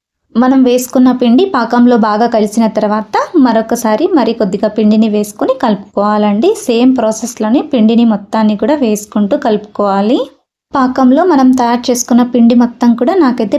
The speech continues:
పట్టిందండి. ఒక్కొక్కరికైతే పట్టదు, ఒక్కొక్కరికైతే ఇంకా తక్కువ పడుతుంది. ఎందుకు అంటే మనం తీసుకున్న బెల్లం క్వాంటిటీని బట్టి పిండి అనేది బెల్లానికి పడుతుందో లేదో చూసుకుంటూ వేసుకోవాలండి.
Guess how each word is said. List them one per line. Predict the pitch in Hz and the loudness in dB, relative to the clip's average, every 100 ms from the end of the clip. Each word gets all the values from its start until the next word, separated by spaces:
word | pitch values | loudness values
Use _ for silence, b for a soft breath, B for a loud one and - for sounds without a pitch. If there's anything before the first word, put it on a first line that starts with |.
| 294 | -4
పట్టిందండి. | 226 - 233 220 214 240 427 - - 254 | -4 0 2 2 2 2 0 -2 -6 -4
ఒక్కొక్కరికైతే | 262 262 - 233 220 277 262 | -2 -2 -4 -4 -4 -4 -4
పట్టదు, | 226 - 240 311 427 | -6 -4 -2 0 -2
ఒక్కొక్కరికైతే | 285 240 254 - - 220 - 392 508 302 240 | -4 -6 -4 -6 -4 -4 -2 -4 0 2 2
ఇంకా | 240 262 262 | 0 -2 -4
తక్కువ | 254 - 262 247 | -6 -4 -2 -2
పడుతుంది. | 196 - 214 226 359 - | -4 -2 0 0 -2 0
ఎందుకు | 233 240 269 269 233 | 2 2 0 0 0
అంటే | 202 202 240 - - _ _ _ - | -2 -2 -2 -2 -8 _ _ _ -2
మనం | 262 269 262 | 2 2 2
తీసుకున్న | 269 254 277 262 262 | 0 0 0 0 2
బెల్లం | 240 233 254 254 | 0 2 2 2
క్వాంటిటీని | 240 226 214 240 226 220 | 0 0 0 0 4 2
బట్టి | 214 - 381 - | 0 -2 -2 0
పిండి | 233 233 233 | 2 2 2
అనేది | 220 214 233 508 539 269 233 | 0 0 -2 -2 -2 -2 0
బెల్లానికి | 226 233 233 233 349 508 _ _ - | 2 2 0 -2 -4 -6 _ _ -6
పడుతుందో | 226 - 240 233 220 | -6 -2 0 2 2
లేదో | 214 202 415 - - | 0 0 -4 -6 -4
చూసుకుంటూ | 233 - - 220 214 302 277 | -4 -4 -4 -2 -2 0 0
వేసుకోవాలండి. | 214 - - 214 208 202 240 | -2 -6 -4 -2 0 0 0